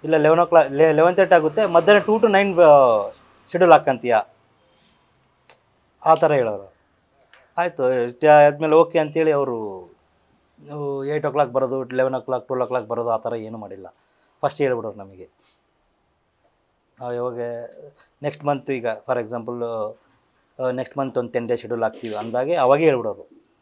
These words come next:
"ಈ ಪ್ರೋಗ್ರಾಮ್ ಇದ್ದಾವೆ, ಆ, ಮಾರ್ನಿಂಗ್ ಸಿಕ್ಸ್ to ಈವ್ನಿಂಗ್ ಸಿಕ್ಸ್ ಬೇಡ, ನ-, ಟೂ to ನೈನ್ ಮಾಡ್ಕಂತೀಯ,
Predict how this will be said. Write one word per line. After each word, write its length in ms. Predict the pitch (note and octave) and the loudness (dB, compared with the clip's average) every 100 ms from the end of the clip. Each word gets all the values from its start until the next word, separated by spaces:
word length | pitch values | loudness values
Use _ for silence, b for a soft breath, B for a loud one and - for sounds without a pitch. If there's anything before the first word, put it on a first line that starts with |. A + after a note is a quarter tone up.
| _ _ | _ _
"ಈ 140 | C3+ C3+ | -12 -10
ಪ್ರೋಗ್ರಾಮ್ 440 | C3 C3 B2+ B2 | -4 -2 -2 -4
ಇದ್ದಾವೆ, 280 | A2+ G#2+ D3+ F#3+ _ _ _ _ _ _ _ - | -4 -8 -10 -12 _ _ _ _ _ _ _ -8
ಆ, 40 | D#3 C#3 B2+ B2 A#2+ A2+ | -4 -2 0 0 -2 -2
ಮಾರ್ನಿಂಗ್ 320 | A2+ D3 D3+ D3+ | 4 4 2 -6
ಸಿಕ್ಸ್ 180 | C#3+ | -10
to 80 | - | -8
ಈವ್ನಿಂಗ್ 200 | C3+ C3 | -6 -8
ಸಿಕ್ಸ್ 200 | A#2 A2 | -12 -12
ಬೇಡ, 180 | A2 A#2+ E3 - _ _ _ - | -6 -4 -6 -10 _ _ _ -10
ನ-, 360 | D3+ D3 C3+ B2+ | -2 0 2 0
ಟೂ 140 | B2+ F#3 | -2 0
to 180 | G3 F3 | 2 2
ನೈನ್ 200 | D3 C#3+ | 0 0
ಮಾಡ್ಕಂತೀಯ, 460 | C3 B2+ A2 A2+ | -4 -4 -8 -6